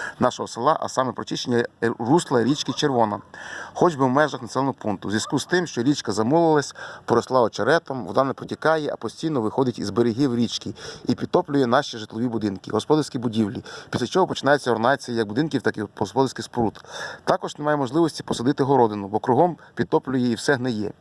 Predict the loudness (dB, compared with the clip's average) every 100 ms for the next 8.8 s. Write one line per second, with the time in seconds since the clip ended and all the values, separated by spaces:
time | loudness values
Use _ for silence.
0 | _ -14 -6 2 2 2 0 2 2 0
1 | -8 -6 2 4 4 0 -4 0 2 0
2 | 0 0 0 -2 0 0 0 -6 -10 -16
3 | -8 0 2 2 0 2 2 2 2 0
4 | 0 -8 -14 -16 _ _ _ _ _ _
5 | _ -20 -16 -16 -16 _ -2 2 4 2
6 | -2 -10 0 2 2 0 -10 -20 -18 -10
7 | -2 0 0 2 2 2 0 0 0 -2
8 | -12 -6 -6 -6 -6 -2 0 -2